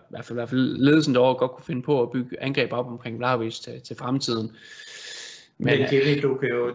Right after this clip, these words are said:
Speaker 2: du kan jo reelt kigge på verdens største hold og sige, jamen, øh, Liverpool mangler en afløser for Firmino.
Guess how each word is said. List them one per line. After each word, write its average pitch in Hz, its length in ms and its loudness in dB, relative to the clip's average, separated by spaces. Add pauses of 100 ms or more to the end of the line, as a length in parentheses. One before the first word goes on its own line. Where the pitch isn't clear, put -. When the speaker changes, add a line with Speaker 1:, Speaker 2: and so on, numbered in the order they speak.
Speaker 2:
du 127 120 -4
kan 123 100 -4
jo 113 140 -2
reelt 143 320 2
kigge - 320 -6
på 120 120 -6
verdens 127 440 -2
største 123 420 -2
hold 127 280 -4
og - 120 -4
sige, 131 380 -2
jamen, 113 300 2
øh, 107 520 4 (160)
Liverpool 135 640 2 (200)
mangler 131 380 0
en 127 60 -2
afløser 127 580 -2
for 127 260 -4
Firmino. 127 480 0